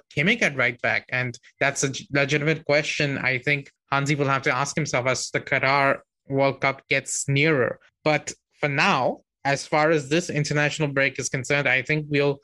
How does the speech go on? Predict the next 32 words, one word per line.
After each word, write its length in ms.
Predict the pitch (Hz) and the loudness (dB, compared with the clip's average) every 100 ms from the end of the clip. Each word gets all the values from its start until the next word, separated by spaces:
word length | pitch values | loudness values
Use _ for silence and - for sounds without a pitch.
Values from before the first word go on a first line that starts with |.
| _ | _
see 340 | - - 139 143 | -8 -2 2 2
this 420 | 143 139 - - | 2 0 -2 -4
backline 560 | 131 131 127 147 139 127 | -2 -2 -2 -4 -4 -2
continue, 560 | 131 139 139 180 196 | -4 -2 0 2 0
and 400 | 185 127 127 127 | 0 0 0 0
I 180 | 117 123 | 0 -2
think 300 | - 147 139 _ - | -2 -6 -6 _ -6
Hansi 320 | 139 143 147 | -2 0 0
will 180 | 143 135 | 0 -2
try 300 | 135 131 127 | 0 2 2
and 140 | 131 131 | 0 -2
explore 360 | 123 - 143 | -6 0 2
his 140 | 139 131 | 2 2
options 440 | 123 - 131 123 | 0 -2 -4 0
more. 280 | 127 160 233 _ _ - | 2 2 0 _ _ -8
That's 720 | 135 160 185 - - - - | -2 0 -2 -2 0 0 0
where 380 | 151 175 190 139 | 2 4 4 2
I 120 | 151 | -2
think 180 | - 180 | -2 -4
the 80 | |
Netherlands 520 | 151 131 170 170 147 - | 0 2 2 2 0 0
game 240 | 127 131 | -2 -2
comes 280 | 131 131 127 | -2 -2 0
in, 160 | 123 | 0
because 260 | 117 127 123 | 0 0 0
the 60 | 127 | 2
Netherlands 420 | 131 165 170 156 | 2 4 2 0
game, 380 | - 117 151 - _ _ | -2 -2 -4 -10 _ _
we 160 | 147 156 | 0 2
will 180 | 147 143 | 2 0
be 220 | 143 143 | 0 0
seeing 680 | - 156 147 147 143 143 | 0 0 2 2 2 -2